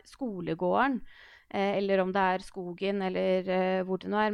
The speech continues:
men at man tar i bruk liksom ulike læringsarenaer, da, fordi at det rett og slett det å reise seg opp og komme seg ut av den vante klasserommet hvor man sitter i buss eller i hestesko.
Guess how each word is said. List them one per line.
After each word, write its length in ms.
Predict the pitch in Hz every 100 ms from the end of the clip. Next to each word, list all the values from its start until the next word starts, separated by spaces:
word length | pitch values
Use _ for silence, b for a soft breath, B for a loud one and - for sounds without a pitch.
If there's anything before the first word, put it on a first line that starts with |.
| -
men 400 | 208 208 196 196
at 300 | - 196 -
man 160 | 196
tar 260 | 196 214 170
i 60 | 165
bruk 320 | 180 196 -
liksom 320 | 196 185 185
ulike 480 | 214 196 170 - 190
læringsarenaer, 1120 | 196 180 160 165 - 190 185 170 160 214 311
da, 120 | 277 220
fordi 240 | 214 202
at 160 | 185 -
det 140 | 202
rett 140 | 190
og 60 | 196
slett 200 | 208 196
det 100 | 185
å 160 | 190 196 B B B B -
reise 380 | 214 220 175 196
seg 140 | 214
opp 160 | 196 -
og 60 | 220
komme 280 | 233 185 175
seg 180 | 208 -
ut 320 | 202 196 -
av 180 | - 185
den 300 | 185 185 185
vante 380 | 196 180 - 180
klasserommet 680 | 196 - - 165 165 180 180
hvor 200 | 180 180
man 300 | 180 175 180
sitter 420 | - 185 - 185
i 140 | 185
buss 420 | 180 185 - - -
eller 360 | 185 180 180
i 240 | 185 185 185
hestesko. 560 | 196 - 180 - 220